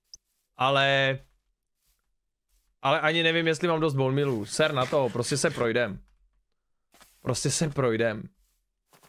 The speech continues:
Taky běž do papírnictví, tam najdeš žlutou. No jo, ale nenajdeš tam papír, třeba v papírnictví jsem zjistil.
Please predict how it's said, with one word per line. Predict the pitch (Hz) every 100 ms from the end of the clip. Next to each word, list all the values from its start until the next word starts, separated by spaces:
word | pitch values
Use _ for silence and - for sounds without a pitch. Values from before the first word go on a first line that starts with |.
| _ _ _ _ _ _ _ _ _ _ _ _ _ _ _ - _ _ _ _ _ _ _ -
Taky | 123 135
běž | 139
do | 139
papírnictví, | 139 131 139 131 131 131
tam | 127
najdeš | 127 123 123
žlutou. | 120 107 104 113
No | 139
jo, | 165
ale | 175 156 135 - _ -
nenajdeš | 147 160 156
tam | 151 160
papír, | 180 180 120 110
třeba | - 117
v | 101
papírnictví | 120 - 117 113 - 113
jsem | 117 104
zjistil. | 101 - 98